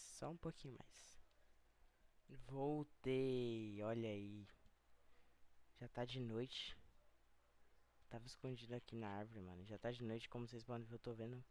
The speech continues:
muita coisa. O Dilo vê bastante, né? Vamos ver se a carcaça ainda tá ali. Se não tiver, não tem problema também. Ó.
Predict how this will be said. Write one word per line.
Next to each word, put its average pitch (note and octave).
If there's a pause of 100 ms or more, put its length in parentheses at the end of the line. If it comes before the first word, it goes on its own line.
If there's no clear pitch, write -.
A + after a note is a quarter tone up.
(160)
muita C3+
coisa. A#2
O A#2+
Dilo A2+
vê A#2+
bastante, A#2 (680)
né? G#2+ (460)
Vamos A#2+
ver A#2+
se -
a B2+
carcaça A#2
ainda A2+
tá G#2+
ali. G#2
Se -
não A2+
tiver, G#2
não G2+
tem G2+
problema F2+
também. F#2 (920)
Ó. F#2